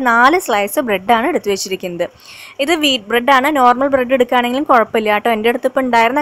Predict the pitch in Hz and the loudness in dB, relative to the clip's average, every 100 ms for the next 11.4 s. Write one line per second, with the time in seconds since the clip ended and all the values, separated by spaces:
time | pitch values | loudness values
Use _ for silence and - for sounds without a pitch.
0 | 277 233 254 427 240 214 208 202 208 185 | 0 -2 -4 -2 0 0 -2 -4 -4 -4
1 | 175 - - - - 285 330 294 247 233 | -6 -12 -20 -20 -8 -2 0 2 2 2
2 | 269 233 214 240 277 226 - 269 269 269 | 0 0 0 -2 0 -2 -2 -2 -2 -2
3 | 269 208 226 214 208 262 254 320 269 262 | -6 -2 -2 -2 -4 -6 -4 -2 2 2
4 | 302 330 262 247 277 320 - - 254 247 | 2 0 0 -2 2 2 2 2 4 4
5 | 240 233 240 240 240 240 247 233 226 240 | 2 0 0 0 -4 -2 -4 -4 -6 -6
6 | 247 240 247 294 240 233 269 269 285 277 | -4 0 0 2 0 -4 -6 -6 -4 -2
7 | 254 254 247 415 247 214 214 214 208 220 | 0 2 0 -2 -6 -4 -4 -4 -6 -6
8 | 415 226 185 202 196 185 226 247 - _ | -2 -2 -2 -4 -6 -2 0 0 -2 _
9 | - - - 302 330 277 320 330 302 294 | -20 -20 -6 -4 -4 -4 0 0 0 -2
10 | 302 311 - 269 269 277 277 330 - - | 0 -2 -2 -2 -2 -2 -2 -4 -4 -6
11 | 254 - 285 | -6 0 2